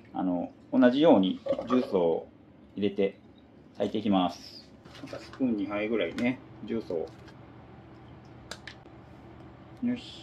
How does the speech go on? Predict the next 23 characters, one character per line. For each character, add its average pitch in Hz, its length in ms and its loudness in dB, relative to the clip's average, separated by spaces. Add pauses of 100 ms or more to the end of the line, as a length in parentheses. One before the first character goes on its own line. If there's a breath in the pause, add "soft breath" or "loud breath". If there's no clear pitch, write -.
(480 loud breath)
は 123 340 10
い、 123 60 12
あ 113 100 10
れ 127 100 10
か 131 100 10
ら 131 100 12
五 160 120 12
分 135 160 8
経 92 100 6
ち - 100 -6
ま 101 100 4
し - 80 -6
た。 90 320 2 (120)
え 110 760 6
ー、 123 80 -4
同 120 100 2
じ 120 80 2
よ 131 80 8
う 107 40 4
に 98 80 0
ね、 139 300 6 (1120)
ま - 60 -10
た、 95 240 0